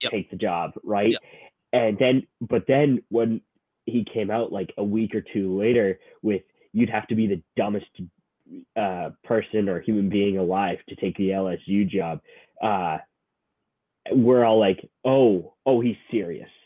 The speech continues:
Speaker 2: Oh,
Speaker 1: Right.
Speaker 2: he's very serious."
Speaker 1: I love, if I was an Aggie, I would have loved to hear that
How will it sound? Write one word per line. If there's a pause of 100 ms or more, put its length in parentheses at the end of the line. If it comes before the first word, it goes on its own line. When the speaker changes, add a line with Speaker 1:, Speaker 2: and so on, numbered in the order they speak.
(300)
Speaker 2:
Oh,
Speaker 1:
Right.
Speaker 2:
he's
very
serious."
Speaker 1:
I
love,
if (100)
I
was
an
Aggie,
I
would
have
loved
to
hear
that